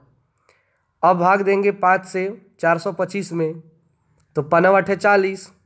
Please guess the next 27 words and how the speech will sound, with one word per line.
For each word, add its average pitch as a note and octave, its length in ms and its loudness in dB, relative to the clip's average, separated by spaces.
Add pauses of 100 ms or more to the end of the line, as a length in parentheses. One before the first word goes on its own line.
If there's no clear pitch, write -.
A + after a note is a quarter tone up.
(520)
पनव E3+ 220 -2
अठे A3 300 4 (720)
चालीस G3+ 520 2 (600)
और C3+ 340 -6 (240)
बयालीस E3 480 0
से G#3+ 80 0
चालीस F#3 320 -2
घटाएंगे G3 380 0
तो G3 100 -4
कितना A3 300 -2
आएगा? C#3 300 0 (1200)
बताइए F3+ 380 4
कितना G#3+ 260 -2
आएगा? G#3 280 4 (2000)
हाँ, C3 420 2
दो F3 180 2
आएगा। A#2+ 300 -2 (580)
तो C#3+ 60 -8
दो D#3 180 -4
पर A3 180 2
पाँच G#3+ 240 2
क्या B3 140 4
होता G#3 280 2
है? C3 160 -10 (1500)
पच्चीस D#3 340 0
होता G3+ 260 4
है, F3 120 2